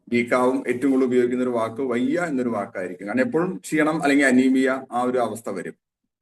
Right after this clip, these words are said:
ഈ പറയുന്ന കാര്യങ്ങളാണ്. ഇതിൽ കൂടുതൽ സയൻസിലേക്കൊന്നും ഞാൻ കടക്കുന്നില്ല. എന്തുകൊണ്ട് why Nutrichart Woman? അതില്, ആ, ഫെറസ്, ആ, ബിസ് ഗ്ലൈസിനേറ്റ് എന്ന് പറഞ്ഞ കണ്ടന്റ് ആണ് ഉള്ളത്. മറ്റ് സാധാരണ അയൺ ടാബ്ലറ്റിനേക്കാൾ നാല് മടങ്ങ്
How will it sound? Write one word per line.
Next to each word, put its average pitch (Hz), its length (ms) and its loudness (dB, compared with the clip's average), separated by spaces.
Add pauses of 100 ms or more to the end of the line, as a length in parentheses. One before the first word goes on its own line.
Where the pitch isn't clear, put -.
(680)
ഈ 127 40 -4
പറയുന്ന 127 320 4
കാര്യങ്ങളാണ്. 123 640 2
ഇതിൽ 131 200 0
കൂടുതൽ 185 560 2
സയൻസിലേക്കൊന്നും 170 680 -2
ഞാൻ 165 160 -2
കടക്കുന്നില്ല. 139 680 -2
എന്തുകൊണ്ട് 170 440 0
why 151 200 0
Nutrichart 127 640 -4
Woman? 90 320 -16 (120)
അതില്, 120 460 -6
ആ, 104 160 -2 (180)
ഫെറസ്, 131 640 -2
ആ, 98 320 -4 (420)
ബിസ് 190 240 4
ഗ്ലൈസിനേറ്റ് 143 640 4
എന്ന് 123 140 4
പറഞ്ഞ 110 380 0 (180)
കണ്ടന്റ് 104 340 0
ആണ് 110 160 0
ഉള്ളത്. 113 520 -2
മറ്റ് 123 260 2
സാധാരണ 131 520 2
അയൺ 120 280 0
ടാബ്ലറ്റിനേക്കാൾ 110 920 -2 (140)
നാല് 165 280 4
മടങ്ങ് 113 440 -2